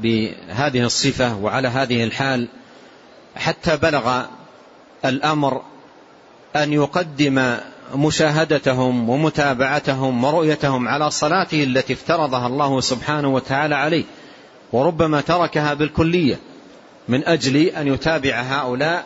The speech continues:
أو أن يشاهد هؤلاء، بل، آه، وجد في بعضهم من ظاهر قوله ما يدل على تعلقات شديدة قلبية بأولئك، وهذه فتنة،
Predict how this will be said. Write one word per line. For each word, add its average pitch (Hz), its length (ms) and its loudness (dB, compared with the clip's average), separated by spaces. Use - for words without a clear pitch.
أو 135 260 -2
أن 131 80 -2
يشاهد 135 500 0
هؤلاء، 131 580 -2
بل، 190 400 0
آه، 120 420 0
وجد 175 500 2
في 135 340 0
بعضهم 147 640 0
من 127 180 -2
ظاهر 185 520 0
قوله 196 360 0
ما 165 320 0
يدل 175 340 2
على 135 400 -2
تعلقات 156 760 0
شديدة 180 600 0
قلبية 156 520 0
بأولئك، 120 560 -2
وهذه 190 400 2
فتنة، 131 420 -2